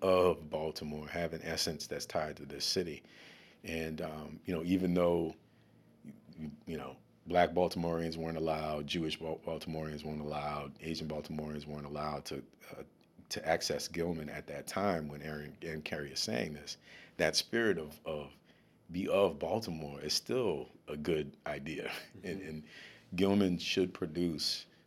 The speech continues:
Speaker 1: boys who understand this city,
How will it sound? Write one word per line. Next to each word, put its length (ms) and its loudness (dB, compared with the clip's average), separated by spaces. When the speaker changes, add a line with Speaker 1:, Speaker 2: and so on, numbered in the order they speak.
Speaker 1:
boys 440 0
who 340 -6
understand 580 2
this 120 0
city, 440 -2